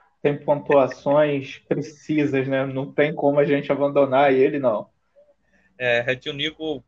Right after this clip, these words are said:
Speaker 2: pra, pra muitos, né, também pra mim, ele é uma das referências que nós temos aí, não porque faz parte da, da,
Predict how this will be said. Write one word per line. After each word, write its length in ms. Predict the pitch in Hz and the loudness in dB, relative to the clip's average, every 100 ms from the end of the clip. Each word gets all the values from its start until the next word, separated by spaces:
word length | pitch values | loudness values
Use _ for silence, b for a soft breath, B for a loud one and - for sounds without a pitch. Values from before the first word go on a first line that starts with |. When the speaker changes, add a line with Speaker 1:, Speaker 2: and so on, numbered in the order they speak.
| _ | _
Speaker 2:
pra, 220 | - 135 | -2 0
pra 180 | - 156 | 0 -2
muitos, 360 | 156 175 190 139 | -2 -4 -8 -10
né, 180 | 131 131 | -12 -8
também 320 | 240 170 165 | -8 -6 -6
pra 120 | - 175 | -6 -8
mim, 220 | 143 170 _ _ _ _ _ _ | -10 -18 _ _ _ _ _ _
ele 240 | 127 127 135 | -14 -8 -6
é 60 | |
uma 160 | 139 139 | -6 -4
das 300 | 139 139 123 | -2 -2 -4
referências 680 | 151 160 147 131 151 147 - | -10 -6 -4 -4 -8 -16 -18
que 60 | |
nós 420 | 139 139 135 - - _ _ _ _ _ | -10 -8 -8 -10 -20 _ _ _ _ _
temos 320 | 131 139 131 | -10 -10 -8
aí, 320 | 127 131 143 | -6 -4 -6
não 280 | 135 135 175 | -8 -6 -6
porque 560 | - 139 - 139 135 120 | -8 -18 -12 -8 -8 -8
faz 160 | - 127 | -14 -14
parte 360 | - 131 123 _ | -6 -6 -6 _
da, 160 | 127 120 - - | -12 -12 -12 -16
da, 180 | 113 | -20